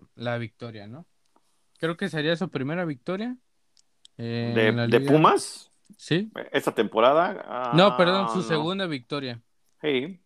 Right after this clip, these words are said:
Speaker 2: sí, sí, sí.
Speaker 1: en la
Speaker 2: Entonces,
Speaker 1: Liga
Speaker 2: bueno.
Speaker 1: M X. Yo
Speaker 2: Oigan,
Speaker 1: por
Speaker 2: y, y,
Speaker 1: eso
Speaker 2: oh,
Speaker 1: empatar.
Speaker 2: oye, nada más el, el tema, o sea, presentan, ah, lo que no me gustó fue que presentan a la, a la,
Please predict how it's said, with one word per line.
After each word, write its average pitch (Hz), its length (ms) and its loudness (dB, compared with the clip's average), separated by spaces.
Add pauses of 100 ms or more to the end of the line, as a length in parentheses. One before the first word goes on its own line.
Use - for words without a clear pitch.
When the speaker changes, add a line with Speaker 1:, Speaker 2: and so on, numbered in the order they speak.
(140)
Speaker 2:
sí, 127 180 -6
sí, 123 140 -10
sí. - 120 -8
Speaker 1:
en 113 60 -2
la - 60 -6
Speaker 2:
Entonces, 123 320 2
Speaker 1:
Liga 127 80 0
Speaker 2:
bueno. 127 240 0
Speaker 1:
M - 20 -
X. 113 280 -14 (680)
Yo 160 180 8
Speaker 2:
Oigan, 190 260 8
Speaker 1:
por 170 180 2
Speaker 2:
y, 160 40 4
y, 175 60 6
Speaker 1:
eso 185 100 0
Speaker 2:
oh, 175 120 0
Speaker 1:
empatar. 113 460 -8 (240)
Speaker 2:
oye, 170 240 2
nada 175 220 -2
más 165 300 -4
el, 127 240 -10
el 120 220 -10
tema, 123 460 -8
o 110 60 -10
sea, 135 200 -8
presentan, 156 760 -8
ah, 110 260 -14
lo 131 140 -6
que 147 120 -10
no 175 100 -12
me 175 80 -12
gustó 139 300 -10
fue 151 200 -8
que 135 140 -12
presentan 165 1040 -8 (480)
a 113 200 -2
la, 101 800 -2
a 107 220 -6
la, 98 280 -6